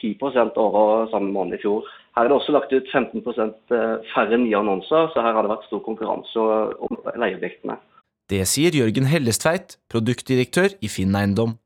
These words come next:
Speaker 2: Leieprisene er høyest i Oslo, men for juli har utviklingen stagnert sammenlignet med i fjor.
Speaker 1: Juli i, i leiemarkedet er alltid en spesiell måned. Eh, da,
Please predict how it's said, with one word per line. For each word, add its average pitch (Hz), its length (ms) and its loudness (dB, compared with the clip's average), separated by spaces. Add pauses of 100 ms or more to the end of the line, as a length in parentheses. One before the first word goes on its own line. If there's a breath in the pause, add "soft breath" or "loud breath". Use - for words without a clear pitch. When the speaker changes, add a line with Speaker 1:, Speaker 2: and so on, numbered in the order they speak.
(360)
Speaker 2:
Leieprisene 135 760 2
er 95 160 -2
høyest 95 400 0
i 110 80 2
Oslo, 170 460 2 (300)
men 107 120 2
for 131 160 0
juli 131 380 4 (100)
har 123 160 0
utviklingen 120 600 0
stagnert 139 600 2
sammenlignet 123 720 2
med 101 160 0
i 92 80 -4
fjor. 110 240 0 (680 soft breath)
Speaker 1:
Juli 131 380 6 (100)
i, 143 40 6 (120)
i 156 80 0
leiemarkedet 120 720 4
er 147 140 4
alltid 117 240 0
en 113 80 -6
spesiell 117 340 2
måned. 117 560 2
Eh, 120 480 0
da, 123 80 2